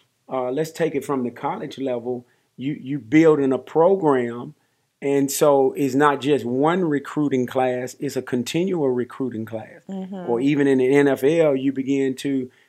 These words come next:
Speaker 1: draft people, you begin to bring in free agents because you're trying to build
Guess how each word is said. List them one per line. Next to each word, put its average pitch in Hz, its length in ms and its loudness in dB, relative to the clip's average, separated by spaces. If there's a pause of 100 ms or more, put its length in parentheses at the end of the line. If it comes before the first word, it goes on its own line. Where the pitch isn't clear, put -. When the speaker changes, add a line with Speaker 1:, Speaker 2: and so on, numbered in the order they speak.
(140)
Speaker 1:
draft 147 540 -2
people, 160 640 -6 (300)
you 123 180 -4
begin 135 360 2
to 127 60 2
bring 135 320 2
in 131 160 2
free 147 320 -2
agents 147 540 2
because 131 380 -2
you're 131 80 0
trying 135 320 -2
to 123 60 -2
build 135 500 2